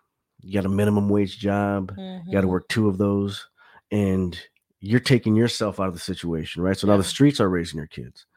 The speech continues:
Speaker 2: Mm-hmm.
Speaker 1: the schools are raising your kids, and how fucked up are the schools these days?
Speaker 2: Yep.
Speaker 1: Right? And so it's, it's a tough situation when somebody just bows out and says, "You know what? I know these are my kids,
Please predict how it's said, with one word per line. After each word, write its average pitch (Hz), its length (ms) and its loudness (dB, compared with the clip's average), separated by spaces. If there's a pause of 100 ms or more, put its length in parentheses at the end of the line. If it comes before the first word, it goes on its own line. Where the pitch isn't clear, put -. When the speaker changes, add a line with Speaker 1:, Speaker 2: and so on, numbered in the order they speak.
Speaker 2:
Mm-hmm. 196 300 -10
Speaker 1:
the - 60 -6
schools 135 460 4
are 98 60 2
raising 85 320 -4
your 71 80 -10
kids, 85 200 -6
and 90 100 -2
how 123 80 -2
fucked 139 260 0
up 131 100 -2
are 131 80 -2
the 107 60 -4
schools 135 340 -4
these 85 160 -6
days? - 320 -16
Speaker 2:
Yep. 196 220 -10 (540)
Speaker 1:
Right? 107 240 2 (480)
And 123 180 6
so 120 560 4 (1400)
it's, - 420 2 (260)
it's 131 240 0
a 127 60 6
tough 117 240 4
situation 101 640 2
when 95 120 0
somebody 101 360 2
just 85 260 -4
bows 87 320 2
out 87 200 0
and 85 100 -6
says, 85 300 -4
"You 92 60 -2
know 98 100 0
what? 95 120 0
I 92 80 0
know 98 160 0
these 101 160 -4
are 92 60 -2
my 90 180 -2
kids, 95 560 -6